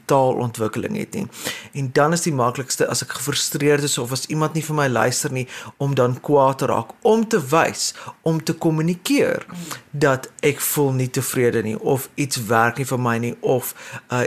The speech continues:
iets het my nou baie, uh, uh, iets het my dalk bedreig. Hmm. So dit is 'n baie eenvoudige basiese emosie waarmee ons almal byna gebore word.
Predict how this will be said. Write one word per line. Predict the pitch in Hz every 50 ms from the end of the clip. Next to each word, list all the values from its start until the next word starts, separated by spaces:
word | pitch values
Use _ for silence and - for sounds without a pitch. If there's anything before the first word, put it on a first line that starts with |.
| - -
iets | - 139 -
het | - - -
my | 135 131
nou | 123 -
baie, | - - - 107 120 123 123 120 - - - - - -
uh, | 113
uh, | - 120 123 117 - - - -
iets | - - 214 170 -
het | - 131
my | 147 139 127
dalk | 123 135 139 139 -
bedreig. | 202 190 190 262 277 - - - - - - -
Hmm. | 196 180 170 147 131 _ _ _ _ _ _ _
So | - - 170 156
dit | 156 165 170
is | 185 180 -
'n | 160 139
baie | 131 135 139 156 170
eenvoudige | - 170 151 - - - 180 165 165 160 160 - 156
basiese | 139 139 135 127 127 131 127 143 135 - 120
emosie | 120 123 127 120 117 120 - - 131 123 123
waarmee | 131 127 135 139 143 127
ons | - 131 123 -
almal | - 139 135 131 120
byna | 113 107 110 107 107
gebore | 104 - - 117 - - - - - - -
word. | - - - - - - -